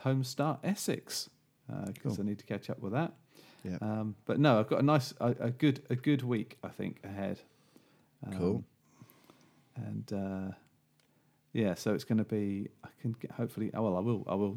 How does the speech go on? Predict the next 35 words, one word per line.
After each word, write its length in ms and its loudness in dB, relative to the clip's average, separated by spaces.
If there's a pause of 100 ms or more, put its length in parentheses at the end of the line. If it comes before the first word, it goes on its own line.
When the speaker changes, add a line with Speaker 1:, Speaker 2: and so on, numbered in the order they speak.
(120)
Speaker 1:
definitely 320 2
get 140 -6
to 80 0
watch 220 2
some 140 2
stuff, 480 -4
of 180 2
which 200 -2
The 80 -2
Boys 380 2
is 120 -4
top 200 -2
of 80 -6
the 80 0
list, 320 -4
really. 300 -4 (340)
Speaker 2:
Yeah. 320 4 (100)
Speaker 1:
Um, 380 -4 (600)
I 60 2
kind 280 4
of, 240 2
I, 140 6 (160)
I 60 8
was 140 6
gonna, 320 4 (800)
I 140 -14 (120)
was 120 -4
thinking 260 4
about 200 6
going 140 6
to 60 2
see 140 4
Jurassic 460 2
World, 320 4
but, 160 -2